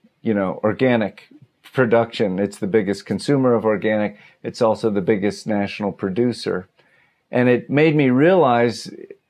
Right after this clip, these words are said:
that we live in these little pockets. And I know that Maine and Vermont still do have a lot of idealism about organic. And a lot of people get certified not because they need it for the marketplace,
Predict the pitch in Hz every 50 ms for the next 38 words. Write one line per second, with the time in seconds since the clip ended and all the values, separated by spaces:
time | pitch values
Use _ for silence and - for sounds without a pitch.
0 | _ _ _ - 117 101 113 120 120 117 90 117 131 156 170 160 151 147 156 175
1 | 175 160 127 135 127 127 123 120 104 113 131 131 120 101 - 139 139 147 156 143
2 | 123 117 107 98 - - 117 117 117 120 127 135 135 131 110 113 110 - - 107
3 | 117 123 131 135 131 127 123 123 113 76 107 95 85 104 104 107 113 123 139 139
4 | 123 110 107 101 - - - _ _ _ _ _ _ _ _ - - - 170 170
5 | 151 123 104 131 175 208 214 180 156 135 120 110 110 104 101 101 101 98 87 107
6 | 107 104 101 92 110 110 107 95 92 92 90 - 104 98 92 87 101 101 98 95
7 | 95 95 85 - 101 92 95 95 101 98 - - 101 95 95 92 90 - _ -
8 | - _ _ _ - 110 117 135 - - - 147 135 - 127 120 104 120 113 -
9 | - - - 139 139 143 151 - - 131 113 110 104 104 107 113 143 147 - -
10 | - - 131 107 104 113 110 107 107 104 101 82 - - - 95 95 87 95 117
11 | 160 175 - 101 90 - 92 85 80 87 98 - - _